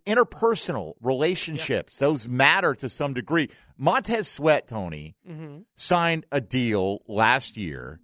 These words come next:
Speaker 1: where he got ninety-eight million in new money,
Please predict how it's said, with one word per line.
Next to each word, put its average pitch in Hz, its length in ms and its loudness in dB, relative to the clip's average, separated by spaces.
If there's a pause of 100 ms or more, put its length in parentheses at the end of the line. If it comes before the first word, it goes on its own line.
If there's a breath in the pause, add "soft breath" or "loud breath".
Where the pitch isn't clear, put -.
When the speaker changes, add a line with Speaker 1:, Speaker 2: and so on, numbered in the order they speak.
(360)
Speaker 1:
where 143 240 4
he 147 160 -4
got 127 420 4 (720)
ninety-eight 208 540 2
million 165 320 2
in 131 160 -2
new 135 160 0
money, 101 420 0